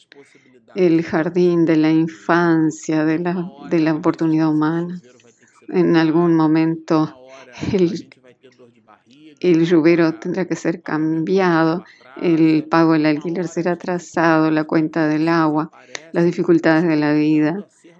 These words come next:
aparecerán invitándonos a ser adultos y alejarnos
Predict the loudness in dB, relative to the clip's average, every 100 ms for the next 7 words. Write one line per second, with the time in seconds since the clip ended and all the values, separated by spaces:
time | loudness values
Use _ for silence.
0 | -12 -10 -2 -2 -2 -6 -6 -2 -2 -4
1 | -6 -4 -2 -2 -2 -2 0 0 -2 -4
2 | -6 -4 -2 0 0 -2 -4 -2 -2 -2
3 | -12 -20 -20 -14 -6 -2 0 -2 -2 -2
4 | -2 -2 -4 -4 -4 -6 -8 -14